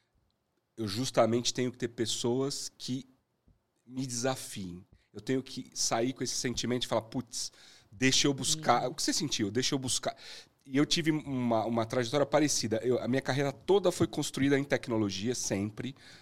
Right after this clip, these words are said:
Speaker 1: Grandes empresas, multinacionais e tal. Mas sempre na área de Customer Experience, que antes chamava C R M.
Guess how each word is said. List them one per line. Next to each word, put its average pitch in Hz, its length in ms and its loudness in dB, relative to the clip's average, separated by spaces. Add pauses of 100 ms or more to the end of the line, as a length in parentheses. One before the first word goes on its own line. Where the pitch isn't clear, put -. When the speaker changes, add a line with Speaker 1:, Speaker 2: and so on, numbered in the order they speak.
(120)
Speaker 1:
Grandes 107 320 2
empresas, 117 500 4
multinacionais 110 880 2
e 101 40 -6
tal. 120 340 2 (340)
Mas 127 160 2
sempre 202 320 0
na 160 120 2
área 143 240 6
de 151 300 -4 (160)
Customer 143 320 0
Experience, 143 520 0
que - 120 -4
antes 135 180 0
chamava 127 360 2
C - 180 -2
R 117 240 -2
M. 113 220 -14